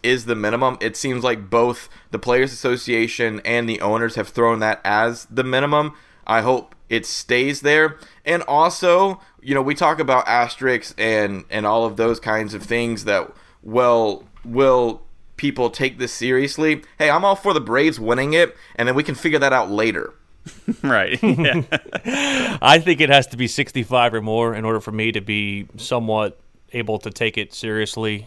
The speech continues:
Speaker 3: just because, again, uh, so much of what this season is gonna mean, it's gonna mean a departure from the norm. And I know that for people like Joe,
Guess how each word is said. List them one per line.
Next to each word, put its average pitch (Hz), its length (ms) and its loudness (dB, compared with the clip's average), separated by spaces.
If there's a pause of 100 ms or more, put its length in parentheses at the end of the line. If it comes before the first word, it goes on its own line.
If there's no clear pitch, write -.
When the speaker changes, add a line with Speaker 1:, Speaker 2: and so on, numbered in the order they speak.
(120)
Speaker 3:
just 107 160 -8
because, 104 260 -6
again, 101 400 -2 (240)
uh, - 420 -14 (320)
so - 260 0
much 117 280 -2
of 104 100 -6
what 113 180 -2
this 110 140 -6
season 107 380 -2
is 98 80 -4
gonna 107 160 -4
mean, 107 320 -2
it's 98 140 -6
gonna 107 180 -4
mean 101 360 -4 (360)
a - 100 -4
departure 117 540 -2
from 107 360 -2
the 101 60 -6
norm. 110 680 -2
And 101 120 -4
I 101 100 -2
know 104 200 0
that 98 220 -4
for - 100 -14
people 107 220 -2
like 95 180 -2
Joe, 104 400 0